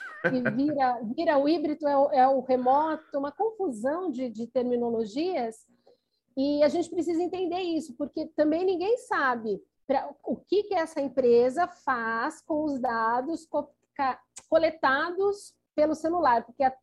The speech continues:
Speaker 1: tudo que eu vi até agora é tudo grátis. As, as redes estão aderindo sem
Speaker 2: Sim.
Speaker 1: ter um pagamento, né? Elas não tão, é, pagando pelo serviço. Então, elas tão recebendo essa doação.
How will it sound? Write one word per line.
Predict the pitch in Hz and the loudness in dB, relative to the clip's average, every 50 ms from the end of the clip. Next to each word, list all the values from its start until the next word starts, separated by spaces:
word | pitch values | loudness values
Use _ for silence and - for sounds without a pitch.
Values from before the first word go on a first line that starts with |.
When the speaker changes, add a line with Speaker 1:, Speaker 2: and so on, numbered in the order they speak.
| _ | _
Speaker 1:
tudo | - 403 440 - 480 480 453 440 | 4 4 6 6 6 4 4 4
que | - 381 | 2 2
eu | 320 277 | 2 2
vi | 226 220 233 226 | 2 2 2 2
até | 226 220 - 220 | 2 2 0 0
agora | 220 226 240 277 320 330 339 | 0 2 2 2 2 0 -2
é | 294 | -2
tudo | - 359 427 466 415 | -2 0 2 2 2
grátis. | 466 339 247 214 - _ - - - - - - _ _ _ _ _ _ _ _ _ _ _ _ - | 2 2 0 -2 -4 _ -18 -20 -20 -20 -20 -20 _ _ _ _ _ _ _ _ _ _ _ _ -2
As, | - 247 254 240 - - - | 2 2 2 0 -2 -4 0
as | 254 254 254 - - - | 0 0 0 -2 -6 -6
redes | 302 311 339 392 370 349 294 277 | -4 -2 -2 -4 -4 -4 -4 -4
estão | 294 277 - 277 254 254 | -6 -6 -4 -2 0 0
aderindo | 254 233 240 254 247 247 240 262 285 330 370 403 440 508 571 539 - _ | 0 2 2 2 2 2 2 2 2 2 4 6 6 6 6 4 -2 _
sem | _ - - - - 311 294 370 381 370 | _ -20 -16 -8 -4 -2 0 0 0 -2
Speaker 2:
Sim. | - - - | -2 -2 0
Speaker 1:
ter | 294 277 294 311 | 2 4 4 2
um | 349 349 | 2 -2
pagamento, | - - 320 311 294 311 339 330 311 277 262 254 247 240 240 - 214 | -2 -2 -2 -2 0 0 0 0 2 2 2 2 0 -2 -4 -4 -4
né? | 226 240 247 254 | -2 -2 0 0
Elas | 247 247 233 226 | 0 -2 -2 -4
não | 247 262 262 | -4 -6 -6
tão, | 254 - 277 294 330 359 320 311 311 302 | -4 -6 -4 -4 -2 -2 -2 -2 -2 -2
é, | 262 262 262 254 247 247 240 240 | -2 0 0 0 -2 -2 -2 -2
pagando | 240 - 262 254 254 262 302 302 - | -2 -2 -2 -2 0 0 0 0 -2
pelo | - 311 320 | -4 -4 -6
serviço. | 311 - - 320 285 269 262 220 208 226 226 208 - - - - - 160 - _ _ _ _ _ _ | -6 -6 -2 0 0 0 0 -2 -4 -4 -4 -4 -6 -10 -20 -18 -18 -18 -18 _ _ _ _ _ _
Então, | - 233 233 | -6 -4 -2
elas | 254 247 254 | 0 0 0
tão | 277 269 262 | -2 -4 -2
recebendo | 233 285 320 349 339 - - 330 285 262 277 302 320 311 | 0 0 0 0 -2 -4 -6 -6 -4 -2 -4 -2 -2 0
essa | 311 302 302 - 311 | -2 -2 -2 -4 -4
doação. | 269 240 254 285 311 330 330 330 - - - - 254 233 226 214 202 202 | -2 0 2 2 4 2 2 -2 -8 -10 -4 -2 0 0 0 -2 -4 -6